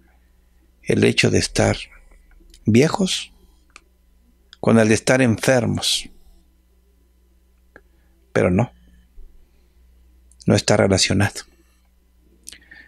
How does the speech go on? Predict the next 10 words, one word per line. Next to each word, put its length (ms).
Cierto 440
que 100
se 120
van 180
presentando 680
mayores 460
deterioros, 840
pues 200
físicos, 540
mentales, 720